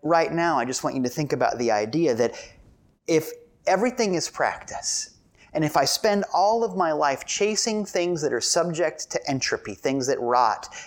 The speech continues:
and waste away and decay and all of that, what am I gonna experience in my life except more rot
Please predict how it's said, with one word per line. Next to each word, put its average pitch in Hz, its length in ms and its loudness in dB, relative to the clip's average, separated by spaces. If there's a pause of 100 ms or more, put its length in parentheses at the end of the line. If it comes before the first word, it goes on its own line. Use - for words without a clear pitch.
(100)
and 127 260 0 (120)
waste 127 440 0
away 117 480 0 (120)
and 120 200 0
decay 117 480 0
and 120 160 -6
all 117 260 0
of 101 140 -8
that, 107 400 -2 (960)
what 139 140 0
am 156 80 0
I 160 80 2
gonna 156 160 -2
experience 139 600 -6
in 104 80 -10
my 92 140 -6
life 107 480 -4
except 120 400 0
more 120 600 2
rot 110 500 2